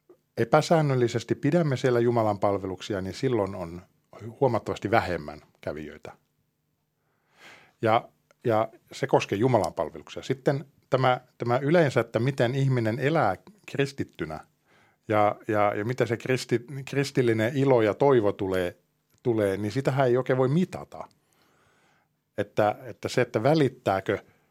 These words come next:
seurakuntalaiset, jakaavatko he sen ilon ja sen elämän, mitä on annettu meille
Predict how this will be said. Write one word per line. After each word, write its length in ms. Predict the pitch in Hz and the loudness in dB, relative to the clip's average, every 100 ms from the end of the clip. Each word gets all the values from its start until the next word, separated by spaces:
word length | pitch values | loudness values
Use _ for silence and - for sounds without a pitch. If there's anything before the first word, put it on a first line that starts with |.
| _ _ | _ _
seurakuntalaiset, 920 | - 139 123 113 104 95 98 95 98 | 0 2 2 0 -6 -4 -4 -4 -8
jakaavatko 920 | 113 120 147 165 120 92 92 - - 95 | -4 0 2 2 2 0 -6 -8 -8 -6
he 100 | 98 | -6
sen 400 | - 104 95 127 - | -2 -2 -2 -10 -8
ilon 460 | 123 117 92 87 95 _ _ - | -2 -2 -2 -4 -10 _ _ -10
ja 80 | 107 | -6
sen 220 | 104 - | -6 -2
elämän, 600 | 131 110 90 82 73 80 - _ _ - | 0 0 -2 -6 -10 -12 -20 _ _ -8
mitä 280 | 98 101 | -6 -4
on 180 | 104 90 107 | -4 -6 -4
annettu 420 | 95 85 - 85 | -6 -6 -8 -10
meille 420 | 76 76 76 - | -10 -10 -12 -12